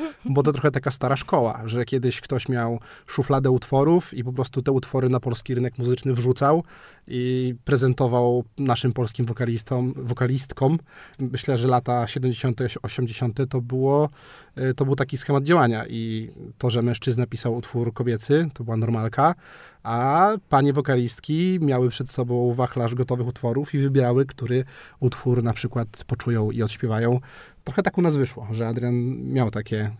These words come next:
Speaker 2: sytuacje, oferty, <laughs> w
Speaker 1: No
Speaker 2: których
Speaker 1: i ty
Speaker 2: o,
Speaker 1: podobnie.
Speaker 2: tak, tak, ja, ja
Speaker 1: <laughs>
Speaker 2: podobnie,
Speaker 1: Przecież
Speaker 2: tak.
Speaker 1: też pisałeś.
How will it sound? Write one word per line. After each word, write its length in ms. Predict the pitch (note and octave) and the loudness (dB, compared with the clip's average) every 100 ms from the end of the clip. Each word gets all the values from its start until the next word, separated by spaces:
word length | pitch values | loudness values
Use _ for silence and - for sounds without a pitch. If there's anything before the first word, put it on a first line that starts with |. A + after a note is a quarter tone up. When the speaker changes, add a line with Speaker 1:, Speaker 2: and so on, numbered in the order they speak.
| - | -14
Speaker 2:
sytuacje, 600 | - D3+ D3 D3 C#3 C3+ | -2 0 4 4 4 0
oferty, 420 | - C#3+ A#2+ A#2 G#2+ | 2 0 0 -2 -4
<laughs> 40 | G#2 - | -2 4
w 20 | |
Speaker 1:
No 80 | E3+ | 2
Speaker 2:
których 360 | - G#3+ - A#3+ | 4 4 4 4
Speaker 1:
i 80 | G#3+ - | -2 -6
ty 80 | A3 | -2
Speaker 2:
o, 40 | |
Speaker 1:
podobnie. 600 | A3 B3+ - G3 F#3+ F#3+ - | 2 4 4 2 0 -2 2
Speaker 2:
tak, 240 | E3 A#2 | 2 2
tak, 180 | A#3 - | -2 2
ja, 140 | D#3+ F#3+ | 2 4
ja 140 | D#3+ E3 | 2 4
Speaker 1:
<laughs> 60 | D#3 | 6
Speaker 2:
podobnie, 280 | C3 G#2+ | 4 4
Speaker 1:
Przecież 60 | A2+ | -4
Speaker 2:
tak. 100 | A2 | -4
Speaker 1:
też 240 | B3 - - | -6 -8 -14
pisałeś. 560 | G3+ - F3 F3 - | -16 -14 -12 -12 -14